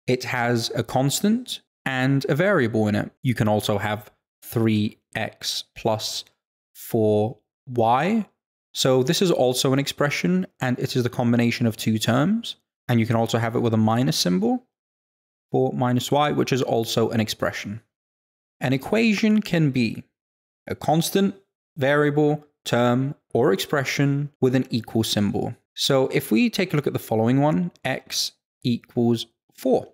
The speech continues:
Here we have a variable equal to a constant. This entire thing here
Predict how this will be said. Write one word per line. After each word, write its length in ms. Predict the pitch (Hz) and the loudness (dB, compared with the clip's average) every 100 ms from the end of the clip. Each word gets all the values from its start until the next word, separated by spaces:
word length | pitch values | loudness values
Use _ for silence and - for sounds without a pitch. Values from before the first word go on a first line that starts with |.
| - | -4
Here 300 | 123 165 - | 0 0 0
we 160 | 123 | 0
have 320 | 113 113 113 - | 0 -2 -4 -2
a 260 | 113 110 - | -2 -2 -4
variable 800 | 113 107 110 113 123 139 180 220 _ _ _ | -4 0 2 2 2 2 0 -2 _ _ _
equal 560 | 131 120 - 123 127 127 | -4 -4 0 0 0 -2
to 320 | - 123 117 - | -4 0 0 0
a 140 | 123 | -2
constant. 680 | 123 180 180 - 104 214 - - - | 0 -2 -2 -2 -4 -6 -14 -18 -6
This 680 | 117 156 - - - - - | -2 0 -2 -4 -4 -8 -4
entire 380 | 143 135 139 135 | -2 0 0 0
thing 220 | 135 135 | 2 0
here 360 | 131 110 120 | 2 2 0